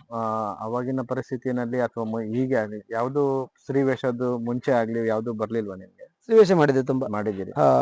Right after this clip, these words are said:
Speaker 2: ಶಿವರಂಜನಿ ಮಾಡಿದ್ದೇನೆ,
Speaker 1: ಹ್ಮ್.
Speaker 2: ನಾಗವಲ್ಲಿ ಪ್ರಸಂಗ, ನಾಗವಲ್ಲಿ ಮಾಡಿದ್ದೆ.
Speaker 1: ಹ್ಮ್.
Speaker 2: ಶಿವಾನಿ ಭವಾನಿಯ ಮೂಕಿ ಪಾತ್ರವನ್ನ ನಾನು ಮಾಡಿದ್ದೆ.
Speaker 1: ಹ್ಮ್, ಹ್ಮ್.
Speaker 2: ಅನಿವಾರ್ಯ ಪರಿಸ್ಥಿತಿಯಲ್ಲಿ, ಅಂದ್ರೆ ಮೇಳದಲ್ಲಿ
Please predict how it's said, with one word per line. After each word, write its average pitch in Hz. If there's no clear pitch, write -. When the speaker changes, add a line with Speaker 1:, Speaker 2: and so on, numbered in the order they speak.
Speaker 2:
ಶಿವರಂಜನಿ 151
ಮಾಡಿದ್ದೇನೆ, 131
Speaker 1:
ಹ್ಮ್. 110
Speaker 2:
ನಾಗವಲ್ಲಿ 139
ಪ್ರಸಂಗ, 139
ನಾಗವಲ್ಲಿ 139
ಮಾಡಿದ್ದೆ. 131
Speaker 1:
ಹ್ಮ್. 104
Speaker 2:
ಶಿವಾನಿ 160
ಭವಾನಿಯ 147
ಮೂಕಿ 151
ಪಾತ್ರವನ್ನ 156
ನಾನು 151
ಮಾಡಿದ್ದೆ. 127
Speaker 1:
ಹ್ಮ್, -
ಹ್ಮ್. 98
Speaker 2:
ಅನಿವಾರ್ಯ 180
ಪರಿಸ್ಥಿತಿಯಲ್ಲಿ, 143
ಅಂದ್ರೆ 139
ಮೇಳದಲ್ಲಿ 151